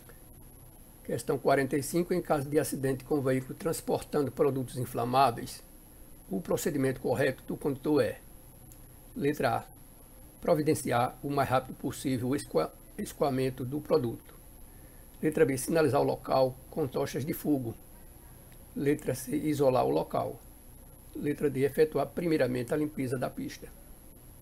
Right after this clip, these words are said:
Vejam a questão. E a alternativa correta é a letra,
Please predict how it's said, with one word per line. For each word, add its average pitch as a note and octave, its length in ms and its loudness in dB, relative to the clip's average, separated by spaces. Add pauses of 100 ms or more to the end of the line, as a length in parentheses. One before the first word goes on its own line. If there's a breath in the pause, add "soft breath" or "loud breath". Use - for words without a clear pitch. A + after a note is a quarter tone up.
(840)
Vejam B2 400 -4
a A2+ 80 -4
questão. C#3 600 -8 (1900)
E C#3 80 -6
a C3 40 -2
alternativa C3+ 680 -2
correta C3 540 -2
é C#3 40 0
a - 20 0
letra, B2+ 400 -6